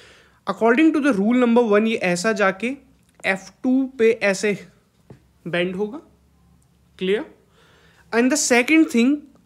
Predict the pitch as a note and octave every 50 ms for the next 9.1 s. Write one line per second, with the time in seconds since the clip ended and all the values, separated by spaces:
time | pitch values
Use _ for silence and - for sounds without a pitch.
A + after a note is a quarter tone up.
0 | - G#3 G3+ G3+ - - A3+ A3 - - - C#4 C4 D#4 E4 D#4+ D4 - B3 A3
1 | G#3+ G#3 G#3+ A3 A3 A3 - A#3+ A3+ A#3 C4+ - B3 - - - A3 G#3 G#3+ F#3+
2 | A3 A3+ A3+ B3+ - - G3 E3+ E3+ E3+ E3+ F3+ E3+ F3 F#3+ A#3 D4 - - _
3 | _ _ _ _ G#3+ G#3+ G#3 G#3 - A#3+ A#3+ A#3 A#3+ A3 G#3+ D4 D4+ D4+ C4 G#3+
4 | F#3+ F#3+ G#3 A#3+ C#4 D#4 E4 D#4+ - - A3 A3 G#3+ A3+ G#3+ A3 - - G#3 G3+
5 | G3+ F#3+ G3+ A3+ A3+ - - - _ _ _ _ - G3 F#3+ F#3 F#3+ F#3 - E3
6 | - - - - - - _ _ _ _ _ _ _ _ _ _ _ _ _ _
7 | _ _ _ _ _ _ _ E3+ D3+ D3 F3 F3+ G3 A3+ B3 A#3 A3+ A3 F#3+ F3+
8 | F3+ F3 F3+ F3 A#3 A3+ A3 G#3 G#3 G3+ G3+ - - F3+ D#3+ D3 D3 C#3+ C3+ C#3
9 | C#3